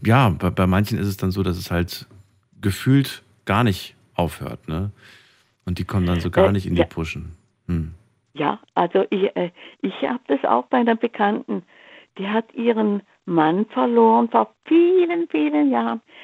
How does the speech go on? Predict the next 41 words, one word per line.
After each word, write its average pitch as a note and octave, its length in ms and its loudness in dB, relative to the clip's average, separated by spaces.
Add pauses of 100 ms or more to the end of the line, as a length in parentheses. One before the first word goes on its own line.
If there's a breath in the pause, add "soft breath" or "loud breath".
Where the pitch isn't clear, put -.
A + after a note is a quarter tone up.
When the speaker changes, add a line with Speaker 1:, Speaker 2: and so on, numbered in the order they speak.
(280 loud breath)
Speaker 2:
Die D#4 100 0
ist - 200 -6
heute D4 340 2
noch D#4 100 0 (100)
so, - 120 2
die C#4 160 -2
hängt C4+ 400 0
noch - 160 -2
in A#3+ 220 -2
den B3 260 -2
Seilen. E3+ 560 0 (300)
Speaker 1:
Hm. F2+ 240 2 (920)
Speaker 2:
Die B3 100 0
kriegt - 300 -2
doch - 140 -4
nichts C4 240 2
von B3+ 120 2
ihrem A#3 300 0
Leben C#4 440 4
mit. - 140 0 (1080 loud breath)
Speaker 1:
Ich A#2 200 0
weiß C#3 320 2
halt B2 180 2
nie D#3 400 4
so A2 180 0
richtig, C3 300 -2
also G2+ 160 -2
ich A2+ 200 -4
würde B2+ 180 4
in, A2+ 300 0
ich - 180 -8
würde, A#2 180 2
glaub A2+ 200 0
ich, A2 80 -4
dieser G#2+ 200 0
Person G#2 380 0
nicht F#2+ 180 0
die F#2 80 -2
Schuld F2 300 -2
geben, F2+ 240 0
sondern F#2+ 400 2